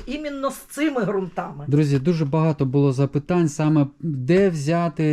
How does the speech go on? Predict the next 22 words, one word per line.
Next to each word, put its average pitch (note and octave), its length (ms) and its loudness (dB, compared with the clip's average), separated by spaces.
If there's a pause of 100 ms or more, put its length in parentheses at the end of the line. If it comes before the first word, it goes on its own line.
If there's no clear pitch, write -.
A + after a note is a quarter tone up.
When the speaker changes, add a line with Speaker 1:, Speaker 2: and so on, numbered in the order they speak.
Speaker 2:
якісний D3 580 0
субстрат, C#3+ 540 -2
Класман D3 1000 2
або D#3 280 2
Домофлор. D#3 720 2 (300)
Ми F3+ 180 4
вирощуємо D3+ 760 0
не D#3 300 -2
перший E3 420 -2
рік G#3 100 0
Speaker 1:
Їх G#3 120 0
Speaker 2:
вже. C3+ 140 -4
Speaker 1:
дуже B2+ 180 2
багато, B3 580 -2 (100)
дуже F4+ 280 2
багато. E3+ 400 -4
Але F#3+ 180 4
Speaker 2:
Ось B3 160 6
Speaker 1:
ми F#4+ 80 -4 (140)
вибрали C#4+ 380 -8 (100)
ці B3+ 100 -16
два. D#3+ 120 -6